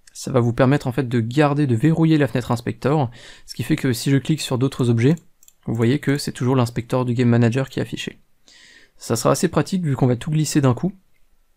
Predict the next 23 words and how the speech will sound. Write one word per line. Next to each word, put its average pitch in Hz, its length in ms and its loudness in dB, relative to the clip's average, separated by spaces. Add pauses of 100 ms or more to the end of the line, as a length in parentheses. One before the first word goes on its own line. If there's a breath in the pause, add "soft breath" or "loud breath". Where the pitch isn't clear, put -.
Donc 151 180 2
on 170 40 4
va 165 60 4
faire 196 140 2
une 160 100 8
multisélection. 175 800 2 (640)
La 127 160 6
main 175 160 6
caméra, 160 560 4
je 127 200 2
veux 165 140 4
la 143 100 6
garder. 123 360 2 (260)
Je 127 140 0
reste 131 180 -2
appuyé 165 160 0
sur 123 200 -4
contrôle, 135 560 4 (240)
je 131 160 -4
clique 120 200 -2
sur - 120 -6
le 113 100 2
joueur. 131 440 -2